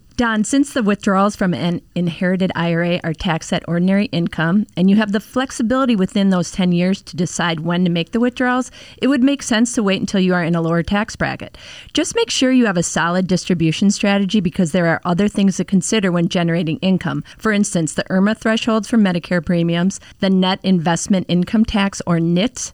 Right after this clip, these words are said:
and how will the extra income affect your Social Security, how it's taxed. I'm not sure of the size of this inherited I R A, and it may not be an issue, but just be mindful that this isn't just the tax brackets that you need to consider when generating income.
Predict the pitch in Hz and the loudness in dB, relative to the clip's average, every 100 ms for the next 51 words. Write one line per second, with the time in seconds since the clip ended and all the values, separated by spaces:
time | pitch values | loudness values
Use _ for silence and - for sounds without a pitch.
0 | - - - 202 214 220 196 220 233 233 | -18 -14 -2 2 2 2 0 2 2 2
1 | - 190 208 190 - 247 - 214 226 185 | 0 -2 0 0 -2 -4 0 0 2 0
2 | 165 180 175 180 - 185 - 175 - - | 0 -2 0 -4 0 -4 -2 -8 -8 -2
3 | 208 185 160 - 185 185 - - 190 160 | 0 0 -4 -4 -2 -2 -4 -4 -2 -2
4 | - - - - - 208 240 269 254 254 | -6 -16 -16 -20 -8 0 2 2 0 -2
5 | 202 - 170 180 202 190 190 202 190 180 | 0 -2 -2 -2 -2 0 0 2 4 4
6 | 185 214 220 233 233 240 185 156 170 175 | 4 2 2 2 4 2 2 0 2 2
7 | 180 196 190 220 - 277 285 - 190 202 | 2 2 4 2 2 2 2 -2 -2 -2
8 | - 226 190 180 196 247 247 185 - 185 | 2 2 4 2 0 2 2 0 -2 -2
9 | 185 - 190 202 - - 175 - 165 202 | -2 -2 0 0 0 0 -2 -2 -4 -2
10 | 165 - 190 190 202 - 175 - 165 165 | -2 -2 -2 0 -2 -2 -4 0 -2 -2
11 | - 175 160 165 160 156 151 160 151 139 | -2 -4 -2 -2 -2 -2 -2 -2 -2 -2
12 | 123 131 - - - - | -4 -6 -8 -10 -12 -12